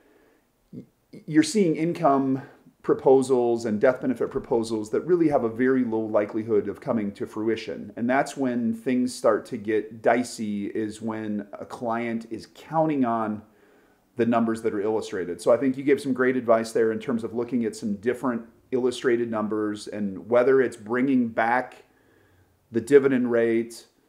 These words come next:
or boosting up the loan rate or some of both. I think those are, <clears throat> those are great things to look at. And I think asking questions about, you know, what, what would we do ten or fifteen years from now,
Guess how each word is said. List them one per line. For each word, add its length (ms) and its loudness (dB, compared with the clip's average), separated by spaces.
or 600 4
boosting 480 0
up 200 2
the 60 -4
loan 360 2
rate 460 2
or 100 -4
some 260 2
of 200 2
both. 520 4
I 80 -2
think 180 2
those 240 2
are, 380 -2
<clears throat> 300 -2
those 180 4
are 60 4
great 220 2
things 180 -2
to 60 -6
look 200 0
at. 160 2
And 100 -4
I 60 -4
think 180 -2
asking 320 2
questions 480 -2
about, 440 0
you 100 -4
know, 100 -4
what, 340 0
what 200 4
would 80 0
we 120 2
do 480 -2
ten 520 0
or 60 0
fifteen 440 -2
years 220 0
from 180 -2
now, 560 -4